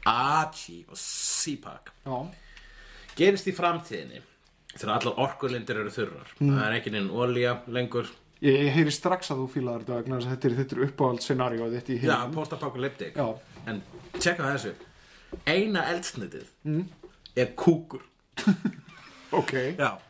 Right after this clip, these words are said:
Speaker 1: það er búið að uppgöta það að kúkur er, eh,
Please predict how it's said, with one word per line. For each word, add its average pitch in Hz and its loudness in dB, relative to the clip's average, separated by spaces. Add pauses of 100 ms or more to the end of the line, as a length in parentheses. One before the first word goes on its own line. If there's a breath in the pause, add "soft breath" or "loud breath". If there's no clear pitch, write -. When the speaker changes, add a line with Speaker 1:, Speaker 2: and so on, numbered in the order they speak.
(120)
Speaker 1:
það 135 -4
er 131 -6
búið 139 -4
að 139 -2
uppgöta 170 -4
það - -2
að 104 -10
kúkur 190 -2 (600)
er, 123 4
eh, 110 2